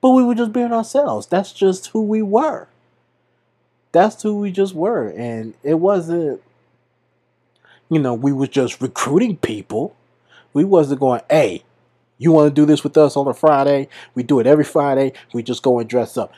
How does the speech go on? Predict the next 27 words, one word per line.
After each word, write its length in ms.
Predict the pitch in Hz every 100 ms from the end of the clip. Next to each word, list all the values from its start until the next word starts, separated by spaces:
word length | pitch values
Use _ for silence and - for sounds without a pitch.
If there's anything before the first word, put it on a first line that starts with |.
| _ 202
We 100 | 285
wasn't 340 | 302 294 220
doing 300 | 247 330 226
all 200 | 101 101
that. 240 | 180 - _ _ _ _ _ _ _ _ _ _ _ _ _ -
We 160 | 262
started 500 | 302 - 233 196 185 175
that 140 | 175
out 220 | 165 156
first. 360 | - 190 101 - _ _ _ 127
We 180 | 269
just 220 | 311 202 -
came 280 | 190 160
out 160 | 135 123
and 120 | 107
did 200 | 160 143
it. 120 | 82 - _ _ _ _ _ -
And 180 | 147 143
then 200 | 139 127
whoever 420 | 143 143 233 277
saw 420 | - 285 277 131
it, 80 | -
they 80 | 180
was 120 | 170
like, 180 | 117 - _ -
"Oh, 480 | 202 233 180 98 - _ _ -
I'ma 200 | 220